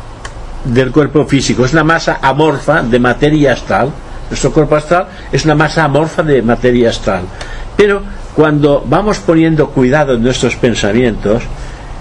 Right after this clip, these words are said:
la forma astral, ahí ya le digo, ya no digo cuerpo astral, le digo la forma astral va tomando el delineamiento de nuestro cuerpo físico. Y entonces los clarividentes pueden ver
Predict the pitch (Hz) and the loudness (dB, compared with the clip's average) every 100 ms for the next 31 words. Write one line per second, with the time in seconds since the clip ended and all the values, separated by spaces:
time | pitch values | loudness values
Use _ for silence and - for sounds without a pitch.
0 | - - - 117 135 - 208 202 170 135 | -12 -14 -8 0 0 2 0 2 0 0
1 | 131 - 160 135 120 - - 123 143 135 | -4 0 0 0 -2 -6 -2 0 2 2
2 | 131 127 123 143 131 113 123 151 139 135 | 2 2 2 2 2 2 2 2 2 2
3 | 131 - 120 160 147 147 143 131 135 - | 0 2 2 2 2 2 2 2 2 0
4 | - 147 139 - - 180 180 160 151 131 | 0 0 0 -2 0 2 2 0 0 -2
5 | 123 - 165 160 208 - - - 107 160 | -4 0 0 0 -4 -12 -12 -6 0 0
6 | 180 156 143 170 170 165 175 143 123 113 | 2 0 2 0 0 2 4 2 2 2
7 | 120 151 185 143 120 147 196 190 - 180 | 2 2 2 2 4 2 2 0 0 2
8 | 135 139 139 160 143 156 156 170 - 135 | 2 0 0 -2 2 0 2 -2 0 0
9 | 123 104 95 87 - - - - - - | 0 -2 -4 -6 -12 -12 -12 -12 -12 -12
10 | - - - 107 110 110 143 156 151 143 | -12 -14 -2 0 2 2 2 2 0 0
11 | 151 147 147 147 143 151 - 151 147 143 | 2 2 4 2 2 -2 2 2 2 2
12 | 147 147 | 2 0